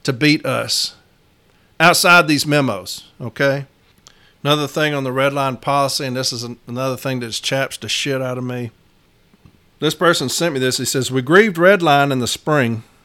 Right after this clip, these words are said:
talking about the red line policy. "We felt like we never got a clear answer from the B team because the issue was undelivered mail and the B team only answered undelivered mail and hold mail.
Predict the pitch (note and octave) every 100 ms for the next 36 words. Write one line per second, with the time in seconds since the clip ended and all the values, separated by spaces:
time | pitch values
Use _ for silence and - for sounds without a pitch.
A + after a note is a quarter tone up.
0 | _ - C3+ C3 B2+ B2+ B2 A#2+ A2 C3
1 | B2 A2 G#2 - _ _ _ _ _ _
2 | _ _ - C#3+ C#3 G#3+ G3+ E3+ E3+ D3+
3 | D#3+ E3 D3+ D#3+ C3+ - E3 E3 D#3 D#3
4 | D3+ C3+ B2+ A#2+ A2+ D3 D#3 - A2 F2+
5 | - _ _ - C3 D#3+ D3+ C#3+ C3+ F3
6 | A#3 - C#3 C3 A#2+ C#3+ D#3+ D3+ D#3 D3
7 | C#3 C3 B2+ C3 C3+ - B2+ A#2 D3 E3
8 | D3+ C#3+ C#3 C#3+ C3+ D3+ E3 - A#2 B2+
9 | - - - - C#3 D3+ D3+ D3+ D3+ C#3
10 | C#3 C#3 D3 A#2 B2+ D3+ F#3+ D3+ G#2+ F#2+
11 | F2+